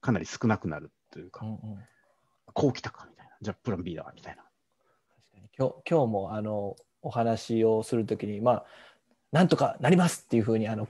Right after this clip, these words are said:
Speaker 2: メッセージいただいて、あの、
Speaker 1: <laughs>
Speaker 2: すごい、あの、力になりました。で、あの、ちょっと僕がもうそろそろ、あの、次、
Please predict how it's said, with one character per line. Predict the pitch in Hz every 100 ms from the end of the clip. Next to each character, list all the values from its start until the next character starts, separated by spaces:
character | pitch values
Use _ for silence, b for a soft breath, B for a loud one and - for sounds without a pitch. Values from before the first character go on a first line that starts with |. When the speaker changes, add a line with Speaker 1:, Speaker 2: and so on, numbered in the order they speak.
| -
Speaker 2:
メ | 127
ッ |
セ | -
ー | 107
ジ | 104
い |
た | -
だ | 107
い | 107
て、 | - 107 -
あ | 117 110
の、 | 107 110 107
Speaker 1:
<laughs> | - - - - - _ _
Speaker 2:
す | -
ご | 127 120
い、 |
あ | 113
の、 | 113 120
力 | - 123 110
に | 104
な |
り | 101
ま | 104
し | -
た。 |
で、 | 120 135 131 131
あ | 127
の、 | 120
ち | 156
ょ |
っ |
と | 127
僕 | 120 127 139
が | 135 135 - 135
も | 120 113
う |
そ | -
ろ | 117
そ | 110 110
ろ、 | 107 -
あ | - 113
の、 | 113 110 104 110
次、 | 127 117 -